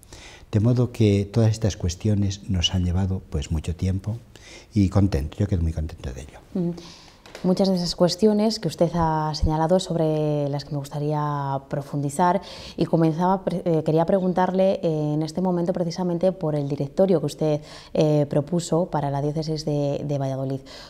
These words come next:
Speaker 2: ¿Cómo, cómo se ha ido adaptando al ritmo de, de trabajo?
Speaker 1: El directorio, una vez aprobado,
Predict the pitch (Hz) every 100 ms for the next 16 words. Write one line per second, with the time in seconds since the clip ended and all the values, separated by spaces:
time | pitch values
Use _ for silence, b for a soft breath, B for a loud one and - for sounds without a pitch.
0 | B 196 208 220 214 214 - - - 220
1 | 226 240 240 214 185 - 151 151 151 160
2 | 165 165 160 160 156 160 165 165 156 139
3 | 131 - - - - - 101 104 101 -
4 | 131 135 127 123 - - - - 113 113
5 | 110 110 104 98 - - - - - -
6 | - - 98 - 82 90 87 143